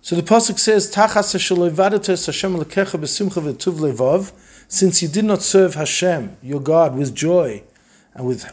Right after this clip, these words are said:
gladness. Meroiv kol, when you had an abundance of everything. You had everything, as Rashi points out. It was all good, and you still did not serve Hashem. Chassidus emphasizes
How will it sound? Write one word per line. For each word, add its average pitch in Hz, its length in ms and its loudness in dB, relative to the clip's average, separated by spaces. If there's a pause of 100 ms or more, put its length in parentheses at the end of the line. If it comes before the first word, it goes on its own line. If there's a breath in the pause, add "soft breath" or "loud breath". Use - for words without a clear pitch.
(220)
gladness. 160 840 2 (560 soft breath)
Meroiv 196 580 4
kol, 180 480 -2
when 160 180 -2
you 175 100 0
had 196 260 -2
an 214 140 2
abundance 196 720 0
of 160 100 -4
everything. 156 500 -6 (240 loud breath)
You 165 120 4
had 254 280 4
everything, 247 480 2
as 151 120 -4
Rashi 156 320 -6
points 147 280 -8
out. 170 360 -6 (680 soft breath)
It 180 60 4
was 190 140 6
all 269 180 6
good, 226 560 4
and 156 140 -10
you 147 40 -8
still - 260 -6
did 160 120 -10
not 147 220 -12
serve 127 220 -6
Hashem. - 360 -10 (1300 loud breath)
Chassidus - 560 2
emphasizes 208 920 0